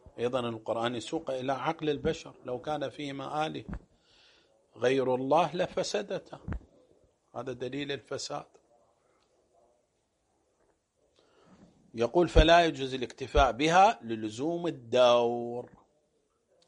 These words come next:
نعم، يمكن الاكتفاء بها، بهذه المعرفة التعبدية. وين؟ في جملة من العقائد بعد إثبات المبدأ والنبوة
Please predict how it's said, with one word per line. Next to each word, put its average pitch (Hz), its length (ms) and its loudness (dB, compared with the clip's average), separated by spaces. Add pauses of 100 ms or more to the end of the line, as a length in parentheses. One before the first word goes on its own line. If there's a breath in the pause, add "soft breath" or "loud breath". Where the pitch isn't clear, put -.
(760)
نعم، 190 460 4 (680)
يمكن 190 520 2
الاكتفاء 190 680 6
بها، 135 440 0 (100)
بهذه 131 520 4
المعرفة 147 600 0
التعبدية. 107 1000 -4 (760)
وين؟ 170 440 6 (400)
في 320 180 0
جملة 269 460 2
من 135 320 0
العقائد 110 920 2 (960)
بعد 123 380 2
إثبات 120 880 4
المبدأ 104 1000 -2
والنبوة 113 1120 2